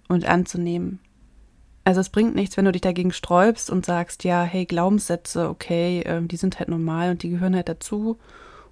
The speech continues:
und ich bin halt so, wie ich bin und daran kann man halt nichts ändern.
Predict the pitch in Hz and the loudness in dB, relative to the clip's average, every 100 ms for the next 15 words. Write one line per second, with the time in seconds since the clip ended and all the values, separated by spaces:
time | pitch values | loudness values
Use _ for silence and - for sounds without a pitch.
0 | - 170 170 175 170 - - - - _ | -6 0 2 2 0 -4 -6 -8 -12 _
1 | _ - 156 - 175 185 - 170 165 160 | _ -14 -4 2 4 4 2 -4 -2 -4
2 | - 175 190 208 208 190 170 170 165 165 | -2 2 6 8 6 4 2 0 0 0
3 | 170 175 180 175 160 165 - 165 165 160 | 0 2 2 2 0 -6 -6 -2 -2 -2
4 | 151 165 | -6 -8